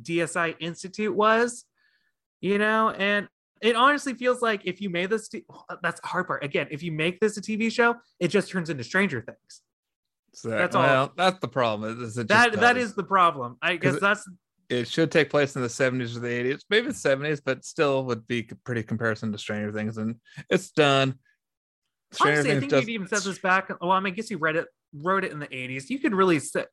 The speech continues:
Speaker 1: like, anywhere from, like, the fifties to, like, the,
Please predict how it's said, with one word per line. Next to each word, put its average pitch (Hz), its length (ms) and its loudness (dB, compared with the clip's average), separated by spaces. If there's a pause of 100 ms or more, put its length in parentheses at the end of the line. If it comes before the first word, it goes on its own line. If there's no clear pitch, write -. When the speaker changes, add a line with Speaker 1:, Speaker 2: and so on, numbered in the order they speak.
Speaker 1:
like, 151 220 4
anywhere 214 300 2
from, 214 160 -4
like, 170 140 0
the 143 80 -4
fifties 170 540 -4
to, 170 120 -6
like, 156 240 -2
the, 123 220 -4